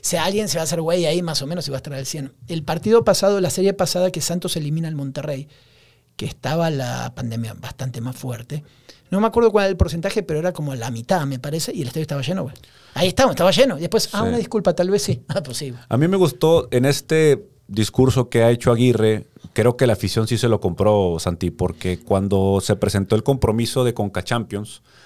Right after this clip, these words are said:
Speaker 2: aún y que estábamos con un panorama muy, muy negro por cómo el equipo venía jugando y lo que venía haciendo el América y el proyecto que Solari parecía ofrecer,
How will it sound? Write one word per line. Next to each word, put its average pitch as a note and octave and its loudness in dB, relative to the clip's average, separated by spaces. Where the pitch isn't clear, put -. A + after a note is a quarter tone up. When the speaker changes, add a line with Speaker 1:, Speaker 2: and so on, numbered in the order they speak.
Speaker 2:
aún G2 -2
y A#2 -2
que - -2
estábamos A2+ -2
con G2 -4
un G#2+ -2
panorama G#2+ 4
muy, A2+ 6
muy A2+ 4
negro G#2+ 0
por F#2 -8
cómo E2 -4
el E2 -2
equipo G2+ -2
venía G2 2
jugando G2 2
y G2+ 4
lo F#2 2
que F2+ -4
venía F2+ 0
haciendo G2+ 0
el G2 2
América F#2+ 0
y D#2+ -2
el D#2 -6
proyecto F2 -4
que A2 -2
Solari F2+ -4
parecía A#2 0
ofrecer, - 0